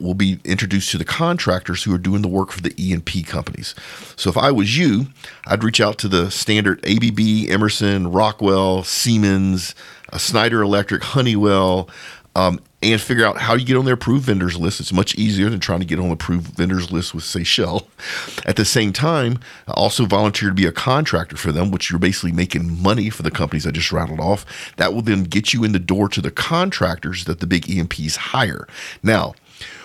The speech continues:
once you're in the door with the contractor that the E M Ps are hiring, you gotta be very careful.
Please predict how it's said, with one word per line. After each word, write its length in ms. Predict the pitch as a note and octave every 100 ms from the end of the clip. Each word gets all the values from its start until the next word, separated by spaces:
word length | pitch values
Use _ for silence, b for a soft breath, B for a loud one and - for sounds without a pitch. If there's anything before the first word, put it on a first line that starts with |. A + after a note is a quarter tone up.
| B
once 260 | F2 A2+ D3+
you're 100 | E3
in 100 | E3+
the 60 |
door 400 | D3 C3 A#2+ A#2
with 220 | G#2+ G2+ -
the 80 |
contractor 720 | B2 - G3+ G3+ - F2+ F#2 F2
that 80 |
the 160 | E2 D#2+
E 40 |
M 60 | G2
Ps 280 | - A2 F#2
are 20 |
hiring, 340 | F#2 B2 A#2
you 60 | F#2
gotta 80 | F#2
be 100 | F2+
very 240 | F#2 F#2
careful. 500 | F2 B2+ B2 - -